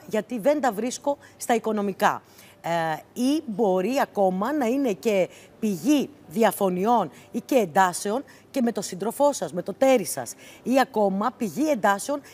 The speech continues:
και σε φιλικές σχέσεις, το κομμάτι που έχει να κάνει με τα οικονομικά. Άρα αυτό είναι που θα πρέπει να προσέξετε λίγο περισσότερο εσείς οι κρυοί. Α, φυσικά, επειδή είναι ο κυβερνήτης σας, εννοείται ότι θα είστε προσεκτικοί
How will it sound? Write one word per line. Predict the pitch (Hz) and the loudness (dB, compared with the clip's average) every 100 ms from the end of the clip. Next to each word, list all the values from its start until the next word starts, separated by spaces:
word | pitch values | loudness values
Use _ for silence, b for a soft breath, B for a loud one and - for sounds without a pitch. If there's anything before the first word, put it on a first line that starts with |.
| B | B
και | - | -4
σε | 240 262 | -2 -2
φιλικές | - 233 214 339 330 | -2 -4 -2 -2 -2
σχέσεις, | - 254 202 165 - B B | 0 0 0 -4 -12 B B
το | 220 | -6
κομμάτι | 220 208 214 202 | 0 2 2 0
που | 208 | -4
έχει | 202 202 | -4 -2
να | 185 | 0
κάνει | 196 180 | 0 0
με | 180 | -2
τα | 180 | -2
οικονομικά. | 175 180 165 160 - 131 - - _ _ _ _ - - B B | 0 0 -2 -4 0 -2 -2 -18 _ _ _ _ -20 -20 B B
Άρα | 196 233 | 2 2
αυτό | 208 247 | 0 -2
είναι | 233 262 | 0 -2
που | - | -4
θα | 165 160 | -6 -6
πρέπει | - 190 190 269 - B B | -2 -2 -2 -8 -10 B B
να | 180 | -8
προσέξετε | - - 220 233 - 220 226 - | -6 -8 -6 -6 -6 -6 -6 -2
λίγο | 202 220 | -2 -2
περισσότερο | 208 180 160 208 202 208 196 B B | -2 -4 -4 -4 -4 -4 -6 B B
εσείς | 165 226 - | -6 -6 -6
οι | |
κρυοί. | 196 175 147 - - B B B B B B - | -6 -4 -6 -6 -16 B B B B B B 0
Α, | 220 220 208 | 4 4 2
φυσικά, | 285 - 208 240 175 - | -2 -4 0 2 2 -2
επειδή | - 190 220 | -8 -2 0
είναι | 196 | -2
ο | |
κυβερνήτης | 185 160 156 170 170 202 | -4 -4 -4 -4 -6 -8
σας, | - 285 - - | -6 -6 -8 -10
εννοείται | 226 208 175 214 254 285 294 294 | -6 -2 0 0 0 2 0 0
ότι | 214 214 | -6 -6
θα | - | -2
είστε | 196 - | -2 -2
προσεκτικοί | 220 196 175 - 180 - 330 | -4 -6 -8 -8 -8 -6 -6